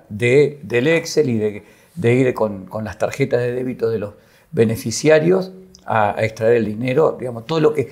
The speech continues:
todo lo que se conoce. También descubrimos que paralelamente se emitían algunos cheques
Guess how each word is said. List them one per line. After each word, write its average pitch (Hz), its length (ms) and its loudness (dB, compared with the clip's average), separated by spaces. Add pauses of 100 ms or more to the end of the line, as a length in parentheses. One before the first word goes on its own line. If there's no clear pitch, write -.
(160)
todo 165 160 4
lo 143 120 4
que 113 100 -2
se 110 160 -8
conoce. 92 440 -8 (320)
También 269 320 4
descubrimos 202 580 0
que 117 140 -4
paralelamente 160 1000 0 (1040)
se - 240 2
emitían 180 440 4
algunos 135 360 -2
cheques - 520 -2